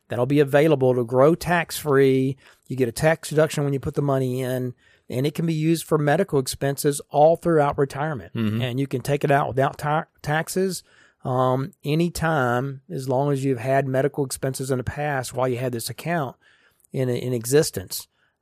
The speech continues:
Speaker 1: Um, so it is a great, a great plan. And John, as I know you're gonna say,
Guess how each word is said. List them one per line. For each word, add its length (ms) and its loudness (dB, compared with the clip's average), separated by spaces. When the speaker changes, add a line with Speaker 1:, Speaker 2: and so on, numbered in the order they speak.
Speaker 1:
Um, 540 -2
so 300 -2
it 200 0
is 180 2
a 100 4
great, 800 4
a 140 -4
great 440 4
plan. 480 -2
And 360 -6
John, 320 2
as 180 0
I 80 2
know 80 2
you're 200 6
gonna 140 2
say, 460 4